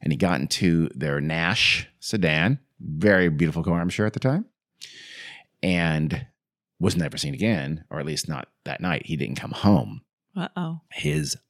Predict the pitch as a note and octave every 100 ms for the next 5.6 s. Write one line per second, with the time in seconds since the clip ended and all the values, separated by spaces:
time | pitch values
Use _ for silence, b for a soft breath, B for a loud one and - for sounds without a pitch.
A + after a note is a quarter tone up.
0 | _ - A#1 D#2+ E2 D3 G#2 A2 C3+ _
1 | _ _ _ _ - C#2 - C#2+ C2 C2
2 | - - B1 E2 - D3+ E3+ G#2+ B1 B1+
3 | D2 _ _ _ _ _ - C#2+ - -
4 | - - - - F#2 F2+ F2+ F#2 D2 C#2
5 | B1 D#2+ E2+ E2+ E2 D#2